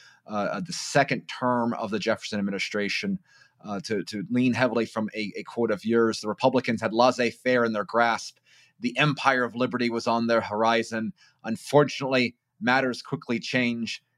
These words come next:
in eighteen oh three. Um, I, I, I can, I,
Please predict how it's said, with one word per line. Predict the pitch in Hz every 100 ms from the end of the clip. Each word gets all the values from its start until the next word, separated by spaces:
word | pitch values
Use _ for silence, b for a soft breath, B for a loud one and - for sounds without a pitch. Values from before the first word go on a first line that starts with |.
| _
in | 110 -
eighteen | 123 - 107
oh | 98
three. | 95 - 117 123 113 110 - _ _ _ -
Um, | 104 101 95 95 85 _ _ _
I, | 156
I, | 156 160 160 160
I | 165
can, | 170
I, | 160